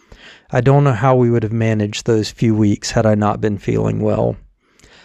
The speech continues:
My hair finally stopped falling out about two weeks ago. I was getting very nervous that I was going to lose it all. Not to mention that constant hair loss is just really depressing and an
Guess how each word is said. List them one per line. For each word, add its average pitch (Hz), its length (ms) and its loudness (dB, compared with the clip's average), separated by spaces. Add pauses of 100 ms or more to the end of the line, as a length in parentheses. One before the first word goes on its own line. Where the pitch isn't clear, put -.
(220)
My 117 140 0
hair 131 580 0
finally 127 500 -2
stopped - 420 -2
falling 120 440 0
out 107 320 0
about 101 320 -2
two 123 220 -4
weeks 107 360 -4
ago. 101 420 0 (540)
I 123 60 0
was 113 140 0
getting 117 300 0
very 117 260 2
nervous 117 540 0
that 117 100 2
I 110 80 2
was 107 160 0
going 113 240 0
to 107 60 0
lose 107 300 2
it 110 100 -2
all. 104 420 0 (560)
Not 147 200 -2
to 123 80 -6
mention 120 380 0
that - 180 -8
constant 117 560 -4
hair 110 240 0
loss 104 400 -2
is 113 100 -6
just 113 240 -4
really 117 300 2
depressing 107 720 -2
and 117 120 0
an 107 140 0